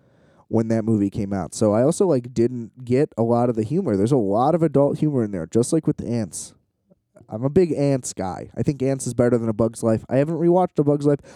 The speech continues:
I've rewatched Ants, okay? 'Cause it's, like, pure Woody Allen humor. And you can say what you want about the guy. That's not really the point I'm trying to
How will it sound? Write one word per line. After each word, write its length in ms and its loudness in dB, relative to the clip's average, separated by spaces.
I've 100 0
rewatched 360 4
Ants, 400 -8
okay? 320 -2
'Cause 140 4
it's, 160 0
like, 200 2
pure 220 6
Woody 240 2
Allen 300 0
humor. 420 -4
And 160 -8
you 80 -2
can 140 0
say 160 2
what 160 0
you 60 0
want 140 2
about 180 -2
the 80 -6
guy. 260 2
That's 200 -2
not 140 0
really 180 4
the 120 2
point 200 0
I'm 60 -4
trying 240 -2
to 120 0